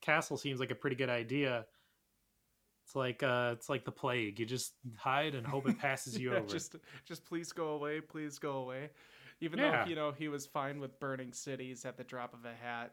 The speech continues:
Speaker 2: I don't, I don't know if your castle's gonna protect you. Uh, a really hard part about fighting the Huns is it was near impossible, like, flat out impossible, not even near impossible. It was impossible for anyone to set up, like, a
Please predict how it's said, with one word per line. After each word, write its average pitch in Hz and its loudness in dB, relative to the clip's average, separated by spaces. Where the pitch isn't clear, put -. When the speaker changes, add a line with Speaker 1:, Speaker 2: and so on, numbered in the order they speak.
Speaker 2:
I 131 -8
don't, 127 -8
I 135 -6
don't 131 -6
know 131 -6
if 127 -12
your 131 -6
castle's 123 -10
gonna 120 -12
protect 117 -16
you. 120 -8
Uh, 165 4
a 180 0
really 220 -4
hard 196 2
part 147 0
about 139 -2
fighting 147 0
the 139 -2
Huns 143 -2
is 170 0
it 208 4
was 226 -2
near 175 -2
impossible, 147 -2
like, 151 -2
flat 196 2
out 143 2
impossible, 120 -4
not 165 -2
even 131 -4
near 120 -4
impossible. 110 -12
It 226 -2
was 254 -2
impossible 135 -2
for - -4
anyone 165 -4
to 147 -2
set 147 0
up, 135 2
like, 139 -2
a 127 0